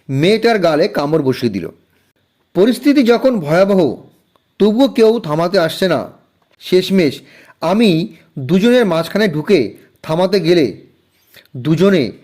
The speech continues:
আমার শার্ট ছিঁড়ে ফাতা ফাতা করে ফেলল। মানবতার খাতিরে তবুও থেমে থাকতে পারলাম না। দুজনার একজনকে তো আগে থামাতে হবে,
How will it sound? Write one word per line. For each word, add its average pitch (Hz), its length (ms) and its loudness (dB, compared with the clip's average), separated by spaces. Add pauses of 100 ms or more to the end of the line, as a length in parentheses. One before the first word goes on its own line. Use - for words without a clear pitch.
(260)
আমার 156 380 -2
শার্ট 185 420 -6
ছিঁড়ে 175 400 2 (260)
ফাতা 170 240 -2
ফাতা 214 200 0
করে 165 200 0
ফেলল। 104 280 -4 (580)
মানবতার 208 580 0
খাতিরে 185 600 -2 (360)
তবুও 170 440 2
থেমে 175 320 -2
থাকতে 185 260 0
পারলাম 143 380 0
না। 98 160 -10 (1080)
দুজনার 147 520 0 (320)
একজনকে 190 480 -2
তো 160 300 0 (140)
আগে 156 220 -2
থামাতে 143 320 -2
হবে, 101 220 -2